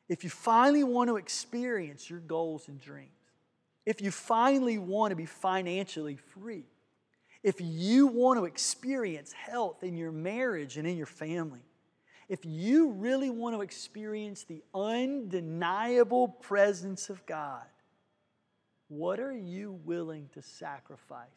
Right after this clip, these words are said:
to be able to experience it?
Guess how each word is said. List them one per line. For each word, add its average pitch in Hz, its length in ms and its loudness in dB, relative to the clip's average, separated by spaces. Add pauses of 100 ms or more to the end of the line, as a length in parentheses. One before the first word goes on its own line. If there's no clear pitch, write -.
(760)
to 156 60 -20
be 135 340 -18
able 160 440 -14 (640)
to 139 120 -12
experience - 720 -20 (380)
it? - 100 -20